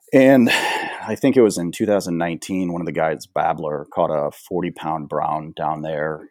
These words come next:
Um, I think, like, ten years ago, fifteen years ago, they actually found a dead world record. It was, like, a forty-four.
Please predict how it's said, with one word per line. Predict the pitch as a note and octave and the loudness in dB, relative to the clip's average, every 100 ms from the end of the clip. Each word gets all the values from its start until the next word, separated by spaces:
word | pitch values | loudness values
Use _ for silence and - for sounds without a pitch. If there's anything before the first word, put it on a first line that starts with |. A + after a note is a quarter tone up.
| _ E2+ | _ -8
Um, | D2+ D2 C#2 - | -4 -4 -8 -10
I | F2+ | -10
think, | - - G2 - | -8 -4 -4 -2
like, | F2 D2 - | -4 -4 -10
ten | - G#2 G#2 | -10 -6 -4
years | F#2 F2+ F2 | -4 -6 -4
ago, | F2+ F2 | -2 -2
fifteen | F2 F#2 - F#2 | -4 -8 -6 -6
years | E2 D#2+ | -6 -6
ago, | E2 D#2+ | -6 -6
they | D#2 | -4
actually | D#2 D2 - D2 _ - | -4 -4 -8 -10 _ -4
found | F2 F2 F2 D#2+ D2+ - | -2 -2 -4 -6 -12 -16
a | |
dead | E2 F2+ D#2+ D#2 D#2 D2+ C2+ | -16 -10 -6 -4 -4 -10 -14
world | D2+ D2+ D2 | -10 -10 -8
record. | D2 D2+ - F2 | -10 -8 -6 -4
It | D#2+ | -4
was, | D2 | -6
like, | D#2 C#2+ | -8 -8
a | C#2 - | -10 -6
forty-four. | D#2 C2 - E2 G#2 | -8 -8 -4 -2 -2